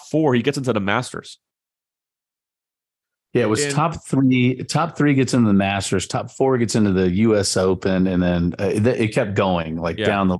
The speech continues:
Speaker 2: list. I'm like, "He's got a legitimate shot to, to do it."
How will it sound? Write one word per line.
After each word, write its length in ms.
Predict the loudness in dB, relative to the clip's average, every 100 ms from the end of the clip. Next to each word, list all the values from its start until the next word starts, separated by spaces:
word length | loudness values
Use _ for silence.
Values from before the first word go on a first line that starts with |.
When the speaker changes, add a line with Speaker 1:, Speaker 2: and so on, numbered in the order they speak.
| -6
Speaker 2:
list. 160 | -10 -4
I'm 140 | 0
like, 260 | 0 -2 -8 -16 -18 _ _ 0
"He's 180 | 0 2
got 180 | 2 2
a 60 |
legitimate 540 | 2 2 2 4 2 2
shot 340 | 0 0 -2
to, 160 | -2 -2
to 120 | -2
do 260 | 2 2 2
it." 180 | 0